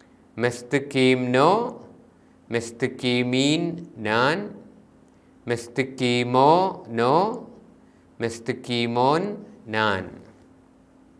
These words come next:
Komminde imperative active voice. Kum,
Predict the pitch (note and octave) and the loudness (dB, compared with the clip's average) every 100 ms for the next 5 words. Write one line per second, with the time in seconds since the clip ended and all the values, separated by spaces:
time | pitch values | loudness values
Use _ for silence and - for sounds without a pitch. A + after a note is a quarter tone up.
0 | - - _ _ _ _ _ _ _ _ | -20 -20 _ _ _ _ _ _ _ _
1 | _ _ _ _ _ _ _ _ _ _ | _ _ _ _ _ _ _ _ _ _
2 | _ _ _ _ _ _ _ _ _ - | _ _ _ _ _ _ _ _ _ -20
3 | _ _ _ _ _ _ - A2+ A2+ A2+ | _ _ _ _ _ _ -2 -2 0 -2
4 | A2+ C3+ G3 - - - - - _ _ | 4 4 4 -2 -16 -20 -20 -20 _ _
5 | _ _ _ _ _ - A2 A2+ B2 A#2+ | _ _ _ _ _ -10 -6 0 4 4
6 | A#2+ C3+ D#3 A#3 - - - - - _ | 2 0 0 -2 -6 -16 -20 -20 -20 _
7 | - A2 - - A2 G2+ A2+ D#3 - - | -8 -6 -6 -6 -8 -4 -4 -6 -8 -18
8 | - - - _ _ _ _ _ _ _ | -20 -20 -20 _ _ _ _ _ _ _
9 | _ - C3 C3+ E3 G#3 A3+ | _ -4 2 4 4 0 -4